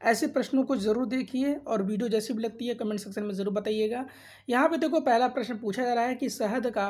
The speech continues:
प्रमुख घटक है। अब इसमें आपको चार ऑप्शन दिए गए हैं, ग्लूकोज, सुक्रोज, maltose and fructose। तो यहाँ पे देखिएगा, जो राइट आंसर जो होगा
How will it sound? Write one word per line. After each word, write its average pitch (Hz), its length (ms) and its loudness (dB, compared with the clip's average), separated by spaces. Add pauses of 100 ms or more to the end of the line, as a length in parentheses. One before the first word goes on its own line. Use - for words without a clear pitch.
(120)
प्रमुख 226 400 -2
घटक 196 420 -2
है। 180 220 -2 (480)
अब 339 160 4
इसमें 294 280 4
आपको 254 280 2
चार 247 240 4
ऑप्शन 240 260 -2
दिए 214 180 0
गए 226 160 -2
हैं, 233 240 -2
ग्लूकोज, 208 500 0 (140)
सुक्रोज, 208 640 -2 (100)
maltose 190 720 0
and 185 360 -2
fructose। 208 640 -2 (400)
तो 233 80 4
यहाँ 240 360 2
पे 226 260 2
देखिएगा, 240 460 -2
जो 214 180 0
राइट 233 340 4
आंसर 226 260 0
जो 190 160 -2
होगा 196 420 0